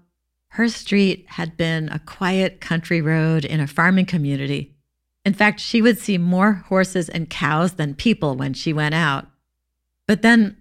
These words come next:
some of those larger properties started being sold off to developers, and three-acre properties turned into quarter-acre lots. So there were a lot of new houses, and the horses and cows disappeared, and even the quiet roads turned into busy thoroughfares.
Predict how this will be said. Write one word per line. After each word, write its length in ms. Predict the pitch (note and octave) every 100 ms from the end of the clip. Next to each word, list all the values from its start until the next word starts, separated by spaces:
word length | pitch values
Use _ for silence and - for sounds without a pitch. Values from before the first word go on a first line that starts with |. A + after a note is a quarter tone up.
| -
some 300 | - G#3 A#3
of 120 | G#3+
those 260 | A#3 G3+ E3+
larger 340 | E3+ E3+ F#3+
properties 640 | - D#3 D#3+ F3 G3 G3
started 340 | - D#3+ E3 D#3+
being 220 | F3+ E3
sold 400 | - E3+ E3 D#3
off 200 | D#3 D#3
to 100 | D#3+
developers, 840 | D3+ D3+ D#3 F#3 G#3 G#3+ G3+ - _ _ _ _ _ -
and 240 | E3+ E3
three-acre 720 | - F#3+ A#3 A3+ A3 G#3+ G3 -
properties 580 | G#3 F#3 F#3+ F3+ F#3 D3
turned 320 | - F3 D#3+
into 220 | E3+ D#3
quarter-acre 680 | D#3+ - E3+ F3 E3+ E3+ D#3
lots. 580 | D3+ E3 C#3 - - - _ _ _ _
So 220 | - A#3+ G#3
there 140 | A#3
were 160 | G#3+ F#3
a 80 |
lot 340 | E3 F3+ F#3 G#3+
of 140 | F3+
new 180 | F#3+ G#3+
houses, 720 | G3+ D3+ D3 D3+ D#3 D3+ D#3 -
and 180 | D#3 D#3
the 120 | D#3+
horses 420 | F#3+ G3+ G3+ F3+
and 120 | F3+
cows 360 | E3+ E3+ E3+ D#3+
disappeared, 800 | F3+ - F#3 - D3+ D#3 D3 - _ _ _ _ _ _ -
and 320 | F3 F3 E3
even 400 | - A3 G#3+ C4+
the 100 | B3+
quiet 480 | B3+ - G3+ F#3+ -
roads 500 | F#3+ A3 D#3 C#3+ -
turned 280 | - E3+ D#3+
into 260 | D3+ E3
busy 480 | D#3 - F3+ D#3+ E3+
thoroughfares. 1000 | E3 D#3+ D#3+ D#3 D#3 C#3 C#3 C#3 - -